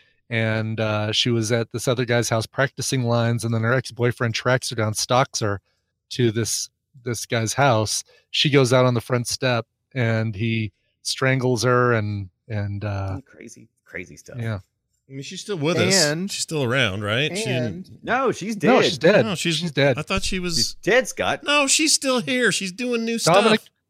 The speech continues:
Speaker 1: Dominic.
Speaker 2: No, no, the, the, the, the daughter. I think
Speaker 3: Oh,
Speaker 2: you
Speaker 3: I
Speaker 2: did
Speaker 3: thought you
Speaker 2: daughter.
Speaker 3: meant the mom.
Speaker 2: The daughter.
Speaker 3: Oh,
Speaker 1: Oh, no, no,
Speaker 3: all
Speaker 1: no.
Speaker 3: right.
Speaker 1: JoBeth Williams is still with us. No, the daughter
Speaker 2: Yeah, yeah.
Speaker 1: is.
Speaker 3: That's
Speaker 2: Yeah.
Speaker 3: awful.
Speaker 2: The daughter from the first one.
Speaker 3: That's a
Speaker 1: Yeah.
Speaker 3: horrible, horrible story. Wow.
Speaker 1: Yeah.
Speaker 2: Right, why did
Speaker 4: And
Speaker 2: you tell me that?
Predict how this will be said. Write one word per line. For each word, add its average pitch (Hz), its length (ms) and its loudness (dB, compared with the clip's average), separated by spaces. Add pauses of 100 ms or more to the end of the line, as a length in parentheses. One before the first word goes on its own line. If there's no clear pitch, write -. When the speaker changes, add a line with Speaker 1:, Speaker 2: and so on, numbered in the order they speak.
(320)
Speaker 1:
Dominic. 220 400 6
Speaker 2:
No, 254 140 6
no, - 20 0
the, 226 300 0
the, 190 320 2
the, 202 300 2
the 185 100 0
daughter. 160 360 0
I 120 60 2
think 226 100 4
Speaker 3:
Oh, 247 220 4
Speaker 2:
you 202 60 4
Speaker 3:
I 185 80 6
Speaker 2:
did 120 60 2
Speaker 3:
thought 240 80 8
you 220 80 8
Speaker 2:
daughter. 226 80 6
Speaker 3:
meant 220 160 4
the 208 100 4
mom. 185 500 2
Speaker 2:
The 104 140 -10
daughter. 165 300 0
Speaker 3:
Oh, 208 120 10
Speaker 1:
Oh, 202 40 6
no, 202 180 6
no, 196 80 6
Speaker 3:
all 185 60 4
Speaker 1:
no. 156 120 6
Speaker 3:
right. 107 80 2
Speaker 1:
JoBeth 185 320 4
Williams 147 280 2
is - 60 -8
still 131 200 -2
with 110 180 -4
us. 101 160 -14
No, 123 140 0
the 110 80 -4
daughter 117 320 4
Speaker 2:
Yeah, 104 60 -2
yeah. 98 60 -6
Speaker 1:
is. - 280 -14 (100)
Speaker 3:
That's 233 300 -6
Speaker 2:
Yeah. - 80 -12
Speaker 3:
awful. 185 380 -2
Speaker 2:
The 151 40 0
daughter 165 160 0
from 127 120 -14
the 107 60 -16
first 95 240 -8
one. 76 140 -14 (220)
Speaker 3:
That's - 160 -8
a 117 60 2
Speaker 1:
Yeah. 156 80 0
Speaker 3:
horrible, 180 500 -2
horrible 180 400 -4
story. 127 540 -8 (140)
Wow. 117 360 -16 (120)
Speaker 1:
Yeah. 110 140 -4
Speaker 2:
Right, 214 120 2
why 240 140 0
did - 100 0
Speaker 4:
And 214 80 -4
Speaker 2:
you 147 60 -10
tell 226 220 -2
me 247 140 -2
that? - 240 -4